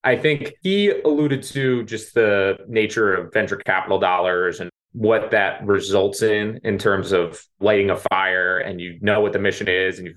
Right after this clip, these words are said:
fulfill the mission versus it's a podcast business. It's a little bit less clear. The lines are blurred. And to me, it's a bit of confirmation bias, but it separated this business and the challenges in terms of growth versus any other business. And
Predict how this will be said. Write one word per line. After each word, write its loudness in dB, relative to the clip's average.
fulfill 0
the 0
mission 0
versus 0
it's -8
a 2
podcast 0
business. 0
It's -10
a -4
little 2
bit 0
less 0
clear. 0
The -2
lines 0
are -2
blurred. 0
And -2
to 0
me, 0
it's -2
a -4
bit 0
of -4
confirmation -2
bias, 0
but 0
it -2
separated 0
this 2
business 0
and -4
the -6
challenges -2
in -4
terms 0
of -6
growth 2
versus 0
any 2
other 2
business. -6
And 0